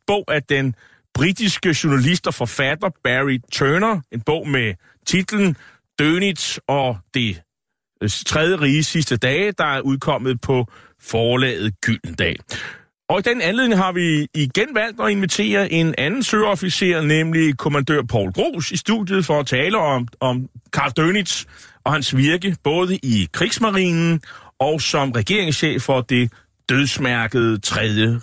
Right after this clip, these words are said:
Rige. Paul Gros, han er i dag blandt andet rejseleder i firmaet K-, Kulturs, og han har jo selv begået en glimrende bog om krigen i Østersøen nitten hundrede niogtredive til femogfyrre, der er udkommet på Forsvarsakademiets forlag,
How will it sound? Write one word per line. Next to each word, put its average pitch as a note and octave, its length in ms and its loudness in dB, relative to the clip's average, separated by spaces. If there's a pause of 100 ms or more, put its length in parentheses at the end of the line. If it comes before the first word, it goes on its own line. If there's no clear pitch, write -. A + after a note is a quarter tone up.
Rige. E2+ 320 0 (800)
Paul D#3 160 0
Gros, G#3+ 280 0
han G3 120 2
er E3 180 2
i A2+ 200 -2
dag E3 300 0
blandt C3 220 0
andet D3 240 2
rejseleder C3 680 2
i A#2 180 2
firmaet A#2 600 0 (140)
K-, - 60 -6 (140)
Kulturs, F3 640 2
og C3 140 0
han C3+ 140 2
har C3 120 0
jo B2+ 60 -2
selv F3 220 -2
begået D3 580 0
en B2 180 2 (360)
glimrende G#3 360 0
bog F#3+ 260 0
om D#3 180 0
krigen D#3+ 280 -2
i D#3+ 80 2
Østersøen C#3+ 640 0
nitten C#3 220 0
hundrede D3 200 2
niogtredive C3+ 680 0 (100)
til C#3 100 -4
femogfyrre, C3+ 520 0
der C#3 60 -2
er A#2+ 40 0
udkommet B2+ 520 -2
på B2 260 0 (400)
Forsvarsakademiets B2 1400 0
forlag, B2+ 500 0